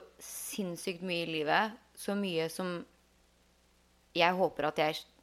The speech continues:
aldri behøver å gå gjennom. Men måten du takler det på, er, får du ikke nok skryt for. Ehm, jeg føler meg trygg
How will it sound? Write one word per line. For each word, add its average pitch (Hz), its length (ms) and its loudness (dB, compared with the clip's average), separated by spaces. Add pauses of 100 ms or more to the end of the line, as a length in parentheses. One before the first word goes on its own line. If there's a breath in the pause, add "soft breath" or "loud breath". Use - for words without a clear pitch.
(140)
aldri 165 360 2
behøver 165 340 -2
å 151 60 -6
gå 165 80 2
gjennom. 160 320 -2 (800 soft breath)
Men 233 320 4
måten 214 340 0
du 196 80 -4
takler 196 340 0
det - 80 -18
på, 220 140 6 (1200)
er, 170 340 4 (920)
får 170 300 -2
du 170 40 -2 (360)
ikke 185 240 -8
nok 170 260 -10
skryt - 420 -12
for. 240 260 -2 (760 soft breath)
Ehm, 185 400 2 (1500 soft breath)
jeg 214 360 6
føler 196 240 0
meg 196 380 0 (1400)
trygg 190 500 -8